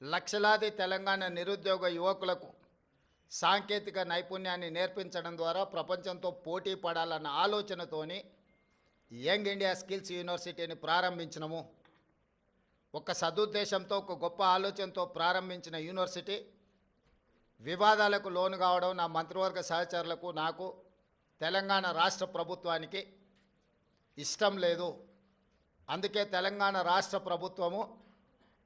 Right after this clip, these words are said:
అదానీ సంస్థ నుంచి వంద కోట్ల రూపాయలను స్వీకరించకూడదు అని నిర్ణయం తీసుకున్నది.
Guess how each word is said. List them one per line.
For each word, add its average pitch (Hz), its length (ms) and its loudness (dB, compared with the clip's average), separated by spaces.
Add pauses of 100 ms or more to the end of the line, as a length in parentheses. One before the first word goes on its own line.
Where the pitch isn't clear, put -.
(540)
అదానీ 214 400 4 (100)
సంస్థ 190 300 0 (120)
నుంచి 185 220 -6 (140)
వంద 175 160 0 (100)
కోట్ల 185 320 0
రూపాయలను 170 640 -2 (680)
స్వీకరించకూడదు 190 1300 2 (1600)
అని 170 200 0 (100)
నిర్ణయం 185 500 0
తీసుకున్నది. 170 560 -4